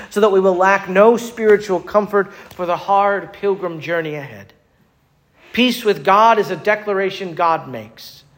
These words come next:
an end to his war upon us.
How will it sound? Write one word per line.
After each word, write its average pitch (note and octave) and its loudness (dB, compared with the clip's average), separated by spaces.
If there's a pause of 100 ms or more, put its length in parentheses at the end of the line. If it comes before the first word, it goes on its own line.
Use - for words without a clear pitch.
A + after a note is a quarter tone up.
(500)
an E3+ -2
end G#3 0 (180)
to F#3+ -4
his A3 0
war D#3+ 4
upon C3+ -4
us. - -20